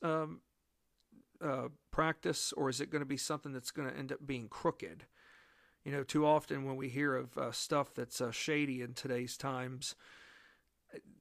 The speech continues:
that's not to say that shady business dealings have been going on since, uh, the beginning of time, but,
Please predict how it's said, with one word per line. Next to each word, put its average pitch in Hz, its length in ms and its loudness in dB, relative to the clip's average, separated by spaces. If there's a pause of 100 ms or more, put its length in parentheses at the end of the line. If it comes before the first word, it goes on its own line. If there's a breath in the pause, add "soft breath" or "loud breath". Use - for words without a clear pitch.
(420)
that's 147 240 0
not 165 140 4
to - 80 -4
say 160 180 4
that 139 120 0
shady 151 400 2
business 143 380 2
dealings 143 400 0
have 127 100 -4
been 135 140 -4
going 139 200 0
on 135 160 0
since, - 340 -6
uh, 127 80 2
the 117 80 -2
beginning 131 340 -2
of 120 120 -10
time, 151 480 2
but, 123 180 0